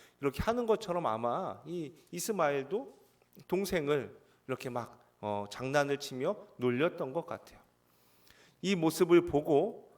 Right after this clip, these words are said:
사라가 깜짝 놀랍니다. "아니, 왜 내 아들을 저렇게 놀리지?" 그러면서 이 남편에게 가서 "우리 안 되겠다. 우리 이 이스마엘과 하갈을 내쫓아야겠다." 이렇게 이야기합니다.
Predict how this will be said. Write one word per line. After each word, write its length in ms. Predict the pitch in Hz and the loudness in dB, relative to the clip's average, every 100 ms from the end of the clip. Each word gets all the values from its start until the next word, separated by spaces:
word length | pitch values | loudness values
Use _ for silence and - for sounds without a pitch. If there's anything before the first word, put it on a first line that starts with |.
| _ | _
사라가 720 | - - 196 190 156 160 202 - - | -16 0 4 4 6 4 2 -10 -4
깜짝 440 | - 233 226 220 | -2 0 0 -2
놀랍니다. 540 | 127 110 139 127 95 - _ | -2 -4 -4 -6 -14 -20 _
"아니, 240 | 135 160 170 | 0 2 2
왜 340 | 139 139 135 | 2 0 0
내 120 | 127 | -2
아들을 420 | 123 107 131 131 127 | 0 0 0 0 0
저렇게 540 | 120 117 117 113 107 - _ | -2 -2 -2 -8 -8 -16 _
놀리지?" 600 | 120 113 107 - 214 - _ _ _ | 2 2 -2 -4 -8 -8 _ _ _
그러면서 800 | - 147 156 143 131 135 170 - - _ - | -2 2 4 2 0 0 0 -4 -18 _ -6
이 100 | 180 | 4
남편에게 640 | 151 147 - 160 135 143 | 4 4 0 0 0 -2
가서 600 | - 107 - 131 107 - - _ | -4 -6 0 0 -2 -8 -20 _
"우리 440 | 139 147 139 135 147 | -2 0 0 -4 -6
안 180 | 113 123 | -6 0
되겠다. 560 | 143 127 123 113 110 117 | 0 0 -4 -8 -10 -10
우리 200 | 127 127 | -6 -6
이 320 | 127 139 131 - _ | -4 -6 -8 -18 _
이스마엘과 960 | 139 - 156 139 120 117 120 117 202 - | -8 -6 -2 2 2 0 0 -2 -2 -8
하갈을 600 | - 214 190 160 196 202 - _ | -4 0 2 2 0 -2 -14 _
내쫓아야겠다." 1300 | 117 120 - 185 185 - 170 165 - - 120 92 107 | -2 -2 0 -2 0 0 0 0 -6 -4 -4 -4 -4
이렇게 480 | 123 170 170 185 160 | -2 -2 -2 -6 -4
이야기합니다. 920 | 110 113 101 95 - 160 180 117 82 | -4 -4 -4 -8 -8 -8 -8 -10 -16